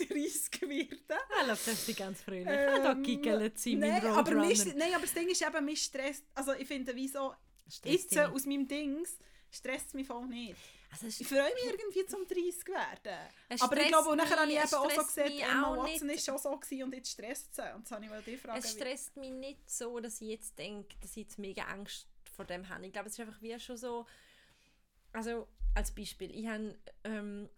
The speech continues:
Speaker 2: für, ich musste Interviews führen zum Thema Vereinbarkeit und habe das mit, äh, lauter Studenten gemacht, die so zwischen achtzehn und einundzwanzig
Speaker 1: Ah.
Speaker 2: sind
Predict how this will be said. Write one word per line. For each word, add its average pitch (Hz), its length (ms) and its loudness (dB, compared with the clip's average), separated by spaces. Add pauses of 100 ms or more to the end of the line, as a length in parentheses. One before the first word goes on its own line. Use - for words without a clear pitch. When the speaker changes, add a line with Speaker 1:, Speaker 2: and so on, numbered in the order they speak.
(180)
Speaker 2:
für, 220 320 -6 (400)
ich 190 220 -6
musste 208 220 -4
Interviews 220 500 -6
führen 202 340 -6
zum 196 200 -14
Thema 185 440 -10
Vereinbarkeit 208 840 -12 (1000)
und 208 120 -6
habe 202 80 -6
das 180 140 -12
mit, 185 260 -10
äh, 180 100 -8
lauter 202 320 -12
Studenten 196 480 -10
gemacht, 185 380 -12
die 170 80 -12
so 175 100 -10
zwischen - 320 -14
achtzehn - 400 -10
und 165 100 -12
einundzwanzig 190 680 -10
Speaker 1:
Ah. - 60 -16
Speaker 2:
sind 285 260 -10